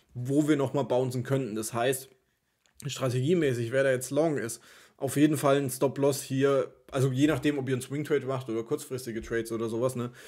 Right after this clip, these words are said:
kann ich mir einen Wick auf die sechsundzwanzigtausendfünfhundert U-S-Dollar auf jeden Fall nochmal vorstellen. Hier liegt auch die nächste größere Unterstützungszone und danach sieht's dann erst einmal übel aus. Danach würden dann die vierundzwanzig K folgen und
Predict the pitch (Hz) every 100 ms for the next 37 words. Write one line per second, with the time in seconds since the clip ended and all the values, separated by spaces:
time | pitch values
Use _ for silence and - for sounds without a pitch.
0 | - - - 139 147 131 135 123 135 135
1 | - _ - 120 - 127 127 135 127 127
2 | 117 120 117 113 139 131 139 127 120 120
3 | 117 120 117 117 120 - 131 131 131 127
4 | 123 117 123 120 127 123 - - - 131
5 | 127 117 117 131 120 123 - 123 123 117
6 | 120 123 117 143 135 135 - 135 127 127
7 | 127 - - - 120 123 113 117 117 -
8 | - 127 110 - 117 - 113 113 110 104
9 | 147 135 120 123 123 107 117 - 117 113
10 | 113 113 110 139 135 127 123 120 - 120
11 | 120 123 117 123 135 139